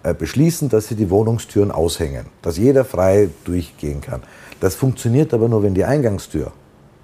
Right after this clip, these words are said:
kontrolliert wird oder entsprechend gesichert ist. Wenn man das Gefühl hat, das ist nicht der Fall, dann beginnen alle wieder ihre Wohnungstüren einzuhängen.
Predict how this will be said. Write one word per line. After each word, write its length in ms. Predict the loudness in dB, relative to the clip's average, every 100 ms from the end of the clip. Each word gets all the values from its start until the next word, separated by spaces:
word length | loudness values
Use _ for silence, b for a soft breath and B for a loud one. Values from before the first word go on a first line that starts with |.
| -20 -6
kontrolliert 520 | -4 -2 -2 -4 -6
wird 240 | -12 -12 -8
oder 220 | -2 0
entsprechend 480 | 0 0 -4 -4 -6
gesichert 380 | -8 -8 -12 -14
ist. 140 | -16 -20 B B
Wenn 60 | -6
man 100 | -2
das 140 | -2
Gefühl 320 | -2 0 2 2
hat, 140 | -2
das 80 | -8
ist 120 | -6
nicht 160 | -6 -6
der 80 |
Fall, 300 | -2 0 0 -2 B B -8
dann 100 | -4
beginnen 340 | -2 0 2 2
alle 240 | 0 2
wieder 140 | 4
ihre 140 | 4 4
Wohnungstüren 560 | 2 0 -2 -2 -2
einzuhängen. 480 | -4 -8 -8 -10 -10